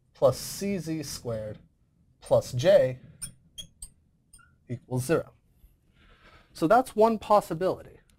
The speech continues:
Right? If we're given a particular equation of this type up here, we might be able to turn it into that. If we can't turn it into that, the other option is this. <clears throat> We could also turn it into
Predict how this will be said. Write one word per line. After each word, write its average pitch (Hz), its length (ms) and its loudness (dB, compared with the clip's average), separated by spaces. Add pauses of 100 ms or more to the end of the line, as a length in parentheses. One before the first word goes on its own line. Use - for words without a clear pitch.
(480)
Right? 151 180 0
If 151 160 -2
we're 156 140 6
given 190 320 2
a 147 80 2
particular 196 720 2
equation 147 540 2
of 123 140 0
this 160 260 4
type 170 340 2
up 127 180 -4
here, 127 340 2 (800)
we 147 160 2
might 185 280 2
be 190 120 2
able 185 160 0
to 180 100 -2
turn 175 240 -2
it 170 100 -2
into 170 240 -2
that. - 260 2 (600)
If 120 160 -2
we 147 80 0
can't 180 300 0
turn 180 220 -4
it 170 100 2
into 165 240 2
that, 294 360 0
the 156 200 2
other 196 180 6
option 143 360 2
is 120 180 -8
this. - 520 -18 (380)
<clears throat> - 440 -4 (1200)
We 127 120 -4
could 135 120 0
also 202 280 4
turn 170 260 -4
it 131 120 0
into 123 540 -2